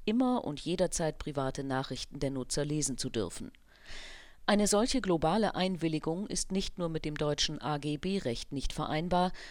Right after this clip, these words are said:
sondern verletzt auch geltendes Datenschutzrecht. Insofern kann der Betreiber oder der Admin nur in jedem konkreten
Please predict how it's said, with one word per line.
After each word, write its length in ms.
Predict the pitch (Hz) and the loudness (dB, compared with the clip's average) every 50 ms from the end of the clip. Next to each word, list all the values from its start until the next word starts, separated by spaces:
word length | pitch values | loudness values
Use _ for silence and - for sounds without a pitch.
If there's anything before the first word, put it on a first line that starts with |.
| - - - - | -14 -16 -12 -2
sondern 420 | - 190 214 214 208 208 214 208 202 | 2 4 4 4 6 4 4 2 2
verletzt 520 | - 208 190 185 190 190 - - - - | 0 2 4 4 2 2 2 -2 -2 0
auch 300 | - 175 170 - - - | 0 0 0 0 -4 0
geltendes 640 | - 160 147 147 - - 160 139 165 170 - - - | 2 2 2 2 0 -6 -4 -2 0 0 0 0 0
Datenschutzrecht. 960 | 180 185 175 - - 127 - - 120 - - - 127 101 - - - - - - - - - - - - - - | 0 0 0 -2 -2 -2 -2 -2 0 0 2 2 2 0 -2 -6 -6 -4 -4 -4 -4 -6 -14 -16 -18 -18 -18 -4
Insofern 460 | - 190 190 220 240 233 - 277 262 | -2 2 4 4 4 6 4 2 2
kann 140 | - 254 220 | 2 0 2
der 100 | 196 175 | 2 2
Betreiber 680 | 156 160 - - - 143 147 170 - 208 214 214 208 - | 2 2 0 2 0 2 0 2 2 2 2 2 2 0
oder 220 | - 147 - 120 | -4 -6 -6 -6
der 180 | - 123 - - | -6 -4 -2 -2
Admin 460 | 135 143 - - 151 156 156 151 156 | -2 -2 -4 -4 -4 -4 -2 -2 0
nur 160 | 156 156 156 | 0 0 0
in 120 | - 151 143 | 0 -2 -6
jedem 460 | 135 - 185 202 - - 226 226 - | -4 -2 -2 -2 0 -2 -4 -4 -2
konkreten 580 | - 156 147 - - - 175 185 - - 226 | -4 -6 -6 -4 -4 -4 -4 -2 -2 -4 -6